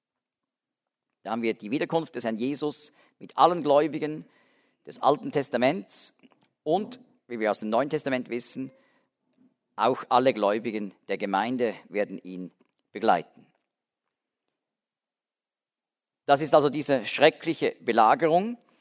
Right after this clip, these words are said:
Und jetzt möchte ich noch lesen aus Jesaja. Dann sehen wir, in welche Not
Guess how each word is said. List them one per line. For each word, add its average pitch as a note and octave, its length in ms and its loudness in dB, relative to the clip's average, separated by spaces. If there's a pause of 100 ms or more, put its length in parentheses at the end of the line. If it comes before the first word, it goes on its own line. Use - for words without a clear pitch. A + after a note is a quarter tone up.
(240)
Und C#3 160 -6
jetzt - 260 -2 (100)
möchte D#3+ 240 -2
ich D3 60 -10
noch D3 160 -2
lesen C#3+ 300 -2
aus B2+ 120 0
Jesaja. C3+ 680 4 (1200)
Dann B2 180 -6
sehen C#3+ 220 0
wir, C#3+ 160 0
in A2+ 160 -6
welche D#3 380 0
Not C#3+ 560 4